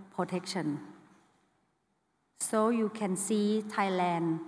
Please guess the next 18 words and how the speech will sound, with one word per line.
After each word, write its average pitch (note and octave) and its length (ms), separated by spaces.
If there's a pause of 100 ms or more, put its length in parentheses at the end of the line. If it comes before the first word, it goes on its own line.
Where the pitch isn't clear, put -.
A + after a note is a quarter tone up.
(640)
is F#3+ 180
not G3+ 200
a F3+ 100 (140)
key F#3+ 200
player F#3+ 500 (120)
to E3+ 400 (240)
the F3+ 120
region's F3+ 540
connectivities, E3 880 (640)
simply G#3 560 (560)
because G3+ 480 (140)
of F#3 240
our F#3+ 320
strategic F#3+ 560
location. E3 800 (760)
It G3+ 160
is A3+ 180
also G3 600